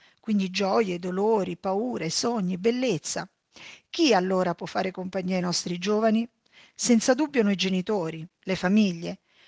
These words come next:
ma anche la scuola, le amministrazioni, le associazioni, le parrocchie. È necessario che ci sia una comunità educante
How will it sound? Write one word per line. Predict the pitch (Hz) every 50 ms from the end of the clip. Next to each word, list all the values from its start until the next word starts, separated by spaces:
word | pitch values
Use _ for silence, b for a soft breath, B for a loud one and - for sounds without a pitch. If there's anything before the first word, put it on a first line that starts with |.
| b b
ma | - - 294
anche | 320 330 311 - 262
la | 226 214
scuola, | - - - - - 277 254 - 175 175 170 165
le | 175 190 208
amministrazioni, | 208 202 202 196 202 190 - - - - 180 170 - - - 220 233 226 202 180 175 175
le | 180 202
associazioni, | 196 185 - - 220 196 - - 185 - - - 285 277 262 214 180 170 170 -
le | 240 254 285
parrocchie. | - 277 277 277 277 294 262 165 - - - - 170 151 - - _ _ B B B B B B B B
È | - 220 226
necessario | 233 240 226 262 254 - - - 208 185 185 185
che | 175 208 190
ci | - - 220
sia | - - 220
una | 202 202 180
comunità | - - 196 202 208 214 220 - 262 262
educante | 277 214 208 - - - 170 165 160 170 180 165 - 214 226